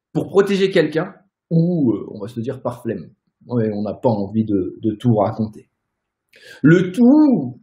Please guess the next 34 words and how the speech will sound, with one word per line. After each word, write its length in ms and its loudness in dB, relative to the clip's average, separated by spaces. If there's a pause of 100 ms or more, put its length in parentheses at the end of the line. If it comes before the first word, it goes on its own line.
et 80 -6
on 80 0
va 120 2
se 120 -6
le 80 2
dire 140 2
parce 180 -2
qu'on 120 0
le 80 0
fait 180 0
tous, 480 -6 (960)
c'est 300 -2
pas 200 4
réellement 520 4
un 100 0
mensonge. 680 -4 (220)
On 340 4
déforme 800 2
la 200 2
réalité 720 -2 (220)
à 100 2
partir 360 -2
du 100 -2
moment 680 0
où 80 -2
ce 160 -2
mensonge 580 -4 (500)
ne 200 0
nous 220 2
met 240 0
pas 80 0
en 200 -4
porte-à-faux 1040 -4
ou 340 -6